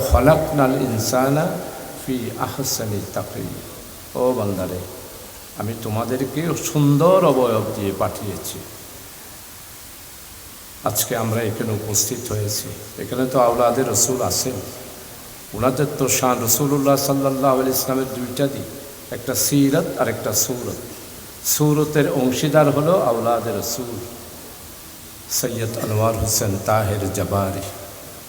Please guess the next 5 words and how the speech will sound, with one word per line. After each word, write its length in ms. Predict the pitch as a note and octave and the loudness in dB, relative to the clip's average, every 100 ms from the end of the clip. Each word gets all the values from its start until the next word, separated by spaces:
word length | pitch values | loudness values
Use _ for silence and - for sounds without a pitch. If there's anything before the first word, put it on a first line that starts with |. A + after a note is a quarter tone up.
| - - - - | -18 -18 -10 0
পনেরোশো 520 | A#2+ D3 E3 D#3+ D#3 | 6 8 8 6 6
বছরের 600 | D3 C#3 - C#3+ B2+ A2 - - - - - | 8 8 6 6 4 2 0 -6 -10 -10 -2
বংশধরদের। 800 | G#2+ A2+ A2 C3+ B2+ A#2 - G#2+ - - - - - - - - - - - - - - | 2 4 4 2 2 0 -2 -6 -6 -10 -12 -14 -16 -16 -18 -18 -18 -18 -18 -18 -16 -4
আর 200 | G2 G2 G2 | 0 0 0
আমরা 680 | A2 A#2 C#3+ D#3 E3 - - | 2 4 8 8 8 6 -2